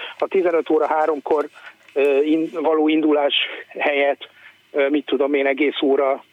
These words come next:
előtt, ö, három perccel van. Ez most egy kicsit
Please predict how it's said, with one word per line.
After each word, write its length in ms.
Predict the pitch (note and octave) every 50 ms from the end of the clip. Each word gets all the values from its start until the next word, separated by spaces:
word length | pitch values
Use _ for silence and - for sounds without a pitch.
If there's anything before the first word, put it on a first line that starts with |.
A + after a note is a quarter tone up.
| _ _ _ _ _ _ _ _ _ _ _ _
előtt, 520 | - C#3+ C#3 C#3 C3+ C3 - - - - - _ _ _ _ _ _ _ _ _ _ _ - -
ö, 540 | - C3 B2 B2+ B2 B2+ B2+ B2 B2+ B2+ C3 B2+ - _ _ _ _ _ _ -
három 340 | - C3+ B2+ B2+ C3+ B2 -
perccel 400 | - C3+ C3 - - - D3 C#3+
van. 140 | D#3+ D#3
Ez 100 | D3+ - -
most 180 | - C#3+ - -
egy 80 | C#3+
kicsit 380 | - F3 D#3 - C#3 - - -